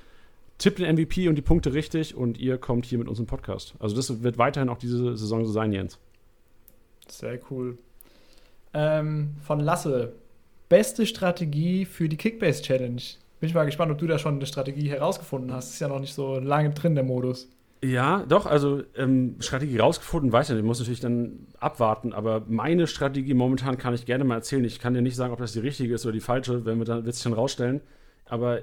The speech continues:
Speaker 1: ich gehe stark auf Matchups. Also ich guck mir immer, werd mir immer den Spielplan angucken und dann, also momentan hab ich vier Frankfurter im Team,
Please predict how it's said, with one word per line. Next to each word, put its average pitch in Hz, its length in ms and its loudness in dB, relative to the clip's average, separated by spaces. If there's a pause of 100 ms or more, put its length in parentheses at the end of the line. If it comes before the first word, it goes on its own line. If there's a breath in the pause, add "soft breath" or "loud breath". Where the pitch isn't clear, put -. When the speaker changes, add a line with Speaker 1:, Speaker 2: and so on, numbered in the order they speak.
Speaker 1:
ich 151 380 -6 (100)
gehe 131 220 4
stark 135 320 0
auf 117 80 0
Matchups. 117 520 0
Also 117 200 0
ich 117 200 -4
guck 127 160 -6
mir 123 120 0
immer, 131 180 -2 (120)
werd 123 120 -2
mir 123 80 -6
immer 135 140 0
den 127 80 2
Spielplan 135 340 -4
angucken 135 400 -4
und 117 240 -2
dann, 117 300 0
also 107 120 -4
momentan 117 580 2
hab 123 120 -2
ich 123 320 -10 (840)
vier 143 400 2
Frankfurter 123 560 0
im 110 100 -2
Team, 107 320 0